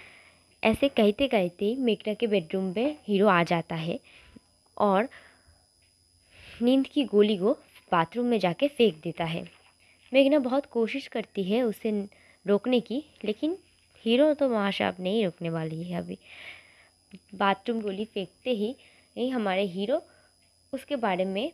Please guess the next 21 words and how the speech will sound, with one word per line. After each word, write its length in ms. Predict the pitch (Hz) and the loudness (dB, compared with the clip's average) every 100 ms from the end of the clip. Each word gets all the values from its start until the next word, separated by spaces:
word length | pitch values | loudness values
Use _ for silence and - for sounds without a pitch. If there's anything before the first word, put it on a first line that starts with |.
| 208 | -4
मेघना 340 | 196 190 196 | -4 -2 -4
दीदी 220 | 185 175 | -4 -4
को 140 | 196 262 | -2 -2
बताने 440 | 196 180 175 170 165 | -2 -4 -2 -2 -2
लगता 280 | 165 - | -4 -6
है। 220 | 170 170 175 _ - - _ - - _ - | -6 -6 -8 _ -20 -20 _ -20 -20 _ -6
"जी, 120 | 240 | 0
मेरा 280 | 277 247 214 | 4 4 4
नाम 220 | 214 196 - | 2 0 -2
आनंद 300 | 196 180 180 - | -4 -4 -4 -6
कर 260 | - 175 | -4 -2
है 200 | 180 226 | -2 -4
और 340 | 320 _ - 214 | -4 _ -6 2
मैं 160 | 208 | 2
एक 80 | 202 - | 2 2
प्रतिष्ठान 500 | 196 233 - 269 262 | 0 -2 -4 -6 -4
चलाती 460 | 226 180 175 - | -2 0 -2 -4
हूँ, 220 | 190 254 254 | -6 -4 -2
जहाँ 280 | 185 180 180 | -2 -2 -2
पर 100 | 220 | -6
सुसाइड 540 | - 254 247 269 277 | -6 -10 -6 -4 -6